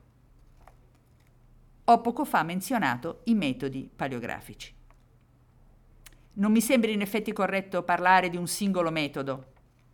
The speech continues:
posto che nell'ambito della storia della scrittura si debbano annoverare senz'altro anche diplomatica e codicologia. È noto a tutti i paleografi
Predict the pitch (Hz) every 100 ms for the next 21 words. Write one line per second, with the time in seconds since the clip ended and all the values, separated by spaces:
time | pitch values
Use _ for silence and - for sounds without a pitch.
0 | - - _ _ _ - 175 165 - -
1 | 240 247 240 147 135 131 123 165 180 156
2 | 139 123 120 - - 135 127 - 165 135
3 | 127 131 - 214 - 175 190 190 160 175
4 | 156 147 151 170 175 165 147 185 175 175
5 | 156 151 196 156 143 135 143 - - _
6 | 147 160 208 208 151 113 139 127 156 185
7 | - _ 196 190 147 123 123 120 120 95
8 | 69 - - _ _ _ _ _ _ _
9 | _ _ - - 202 226 254 240 190 220
10 | 196 185 170 160 143 139 135 160 175